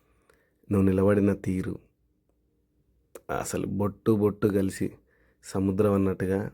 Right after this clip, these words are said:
ఒక్కొక్క పరుగు, ఒక్కొక్క పరుగు వేసి ఏం ఆడిపి-, ఏం ఆడావు అసలు.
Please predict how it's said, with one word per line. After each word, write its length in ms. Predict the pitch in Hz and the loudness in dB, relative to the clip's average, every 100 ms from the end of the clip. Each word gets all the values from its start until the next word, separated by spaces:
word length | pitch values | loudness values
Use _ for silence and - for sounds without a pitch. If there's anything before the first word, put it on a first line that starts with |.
| - | -6
ఒక్కొక్క 360 | 104 - _ 117 | -6 -6 _ -4
పరుగు, 300 | 101 98 98 | -2 -2 -2
ఒక్కొక్క 380 | 95 95 - | -6 -10 -6
పరుగు 260 | 101 95 95 | -4 -2 -2
వేసి 460 | 95 92 - 117 - _ _ _ _ _ - - _ | -4 -4 -6 -6 -6 _ _ _ _ _ -20 -20 _
ఏం 420 | 101 101 101 95 92 | 0 2 2 0 -4
ఆడిపి-, 280 | 90 - | -6 -6
ఏం 320 | 67 98 98 92 | -4 -2 -2 -2
ఆడావు 300 | 90 90 87 | -6 -8 -8
అసలు. 300 | - 92 | -10 -8